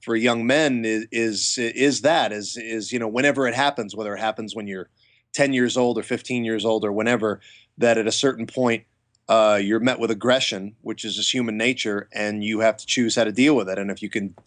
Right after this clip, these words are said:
uh, you know, I, I, I feel like that was a defining moment for me to get to the point where, um, I could stand up for myself and, and not be afraid to fight, not with the purpose of winning,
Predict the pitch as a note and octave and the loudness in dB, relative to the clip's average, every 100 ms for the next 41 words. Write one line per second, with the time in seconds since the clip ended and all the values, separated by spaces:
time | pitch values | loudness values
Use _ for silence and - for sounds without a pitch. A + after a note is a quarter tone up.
0 | A#2 G#2+ G#2 G2 G2 F#2 F2 _ - - | 0 2 4 2 0 -4 -10 _ -20 -18
1 | - C#2+ F2+ B2 A2+ A2 A2 A2 A#2 A#2+ | -16 -16 -2 2 4 2 2 2 2 2
2 | C3 B2 E3 C#3 - C#3 B2 B2+ A#2 A2+ | 0 2 4 4 2 0 0 -4 -6 -2
3 | C3 B2+ A#2 A#2+ A#2+ G#2 A2+ A#2+ C3+ B2 | 0 0 -2 -2 -4 -4 -2 0 2 0
4 | G#2 A#2+ F#2 A#2+ - A2 G#2+ A#2+ A2+ G#2+ | -2 -6 -2 -2 -2 -8 -4 -2 -2 -2
5 | G#2+ G#2 G2+ F#2 _ - - - _ - | 0 0 0 -2 _ -20 -20 -20 _ -2
6 | - A2 G2+ G2+ G2 A2+ A#2 A2 - B2 | 2 4 2 0 0 -2 0 -2 0 2
7 | A#2 A2+ A2+ G#2+ G2 A#2+ A2 A2+ G2+ F#2+ | 2 0 -2 -2 2 2 2 2 -2 -4
8 | - - - _ - A2 G#2+ G2+ - _ | -10 -20 -20 _ -2 0 0 -4 -8 _
9 | - A#2+ B2+ - A#2+ G#2+ - B2 A2 G#2 | -4 0 0 2 0 0 2 2 2 -4
10 | - - D3 F#2+ - D3 C#3+ C3 B2 D3 | -6 0 2 0 -2 -2 0 -4 -4 -4
11 | C#3+ E3+ B2 G2 D3 D#3+ G2+ G#2 | -4 -4 -6 -2 0 0 -2 -10